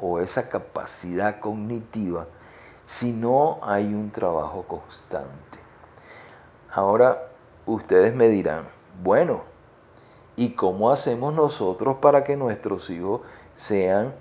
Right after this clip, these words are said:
constantes y sean, eh, trabajadores, se hagan esfuerzo, tengan una determinación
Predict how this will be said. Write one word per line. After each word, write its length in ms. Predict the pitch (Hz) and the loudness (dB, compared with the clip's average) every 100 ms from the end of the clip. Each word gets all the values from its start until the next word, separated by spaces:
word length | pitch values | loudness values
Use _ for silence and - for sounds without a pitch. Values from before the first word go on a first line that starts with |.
| - - - | -20 -20 0
constantes 960 | 110 95 - 110 101 92 90 110 120 - - - - | 2 2 0 0 0 -2 -6 -6 -6 -10 -20 -20 -10
y 140 | 113 107 | -6 -6
sean, 580 | - 92 90 95 104 107 - - - - - - - - - - - 95 | -4 -4 -2 -2 -4 -10 -18 -20 -20 -20 -20 -20 -20 -20 -20 -20 -20 -14
eh, 320 | 95 85 80 - - - - - - - - - - - - - - - - | -12 -12 -14 -18 -20 -20 -20 -20 -20 -20 -20 -20 -20 -20 -20 -20 -20 -20 -2
trabajadores, 1000 | 107 101 95 101 90 101 131 131 120 - | 4 6 6 6 6 8 8 8 4 -2
se 260 | - 90 - | -4 -4 -2
hagan 340 | 98 98 107 107 | 0 0 -2 -4
esfuerzo, 1160 | 95 - - - 123 139 135 117 - 117 110 - - - - - | -8 -10 -10 -4 2 2 2 -2 -6 -2 -2 -4 -16 -20 -10 -4
tengan 340 | 110 110 120 | -2 0 0
una 220 | 113 120 | 0 2
determinación 1300 | 117 113 95 95 95 92 82 - - 110 110 117 | 2 2 -2 -4 -6 -6 -6 -10 -10 -4 -2 -2